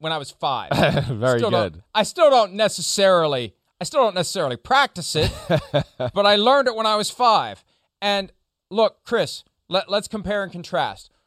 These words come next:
Speaker 1: What did Deshaun Watson do? The minute the season ended, what did he do? Made it known,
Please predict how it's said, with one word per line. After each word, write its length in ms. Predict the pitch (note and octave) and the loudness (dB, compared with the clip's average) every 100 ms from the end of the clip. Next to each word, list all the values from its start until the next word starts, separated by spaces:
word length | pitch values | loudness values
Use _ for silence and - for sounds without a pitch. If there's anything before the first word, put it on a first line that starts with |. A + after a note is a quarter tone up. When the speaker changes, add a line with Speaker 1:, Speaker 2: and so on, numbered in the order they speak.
| _ _ _ _ _ _ - | _ _ _ _ _ _ -4
Speaker 1:
What 180 | G#3 | -4
did 140 | C#4+ A3+ | -2 -6
Deshaun 360 | - A#3+ G3+ | -2 0 0
Watson 500 | F3 F3 E3+ - C#3+ | 2 0 0 -4 -12
do? 240 | A#2+ G#2 - _ _ _ _ _ _ - | -10 -12 -16 _ _ _ _ _ _ -6
The 160 | F3 | -4
minute 380 | F#3+ G3+ D4 E4+ | -2 0 0 -2
the 80 | C#4 | -8
season 420 | - C#4 A#3+ G#3+ | -8 -8 -8 -4
ended, 340 | G3 D3+ - _ _ _ _ _ _ | -4 -4 -10 _ _ _ _ _ _
what 140 | C3+ F#3+ | -8 -8
did 100 | G3+ | -6
he 100 | F#3+ | -8
do? 260 | D#3 C3 - - _ | -10 -10 -12 -20 _
Made 300 | C3 D#3 F#3 | -4 0 0
it 100 | G3+ | -2
known, 360 | E3+ D#3 A2+ | -4 -4 -4